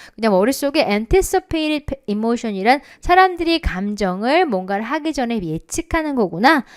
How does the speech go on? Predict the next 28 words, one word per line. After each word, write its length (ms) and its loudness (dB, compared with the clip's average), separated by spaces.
anticipate 680 -2
emotion만 640 -2
머릿속에 380 -6
넣어두시고, 920 4
자, 100 -4
교수의 360 4
강의를 380 0
듣게 240 0
되는데요. 600 4
교수가 560 0
본인의 420 -2
경험을 440 -8
이런 220 0
식으로 280 -6
풀어갑니다. 640 -2
자, 100 2
항상 260 8
우리가 140 6
기승전결로 840 2
받아-, 260 -2
받아쓰기 500 -2
필기하게 460 0
되는데, 500 0
처음에 380 -2
이제 320 -2
언제, 640 2
뭐, 220 -6
누가, 480 2